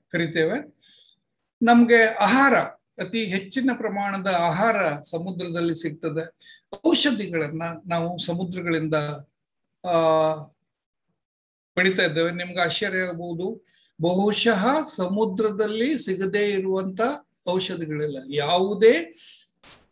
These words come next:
ರೋಗಕ್ಕೆ ಬೇಕಾಗಿದ್ರು ಔಷಧ ಹುಡ್ಕೋದಿದ್ರೆ ultimately ನಾವು ಸಮುದ್ರದಿಂದನೇ ಪಡಿಬೇಕಾಗ್ತದೆ. ಸಮುದ್ರದಲ್ಲಿ ಒಂದು ಸಿಂಪೆ ಅಂದ್ರೆ, ಹ್ಮ್, ಗ್ಯಾಸ್ಟ್ರೋಪೋಡ್ ಇದೆ,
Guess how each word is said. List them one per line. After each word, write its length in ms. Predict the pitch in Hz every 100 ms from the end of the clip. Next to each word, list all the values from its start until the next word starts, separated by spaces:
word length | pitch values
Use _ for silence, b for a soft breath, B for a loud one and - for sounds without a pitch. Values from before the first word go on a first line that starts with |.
| -
ರೋಗಕ್ಕೆ 500 | 190 269 285 - 220
ಬೇಕಾಗಿದ್ರು 1040 | 196 208 208 185 180 156 156 165 175 175 196
ಔಷಧ 300 | 233 233 220
ಹುಡ್ಕೋದಿದ್ರೆ 960 | 185 160 151 160 147 151 147 175 180 - -
ultimately 600 | 208 233 196 160 156 156
ನಾವು 400 | 151 151 180 196
ಸಮುದ್ರದಿಂದನೇ 960 | - 160 170 156 160 151 147 147 151
ಪಡಿಬೇಕಾಗ್ತದೆ. 920 | 147 147 143 143 135 131 - - _ _ b b b
ಸಮುದ್ರದಲ್ಲಿ 720 | 214 233 240 233 214 208 202
ಒಂದು 640 | 196 208 220 165 165 - b _
ಸಿಂಪೆ 420 | - 240 240 233 160
ಅಂದ್ರೆ, 840 | - - 151 156 160 147 147 143
ಹ್ಮ್, 1000 | 143 165 151 156 165 170 165 175 190 190
ಗ್ಯಾಸ್ಟ್ರೋಪೋಡ್ 640 | 202 202 311 302 220 170
ಇದೆ, 320 | 127 117 -